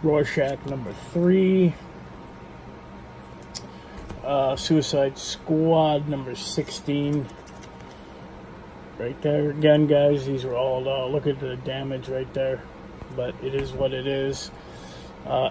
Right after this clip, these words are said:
X-Men number one sixty-five, there. Uh, one seventy-two.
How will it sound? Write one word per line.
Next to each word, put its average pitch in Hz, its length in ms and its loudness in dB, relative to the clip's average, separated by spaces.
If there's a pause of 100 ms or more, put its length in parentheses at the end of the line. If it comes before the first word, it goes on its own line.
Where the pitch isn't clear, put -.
X-Men 151 540 2
number 131 320 0
one 135 520 -2
sixty-five, 139 1300 0 (1300)
there. 175 280 6 (3250)
Uh, 139 180 0
one 135 320 -4
seventy-two. 147 960 6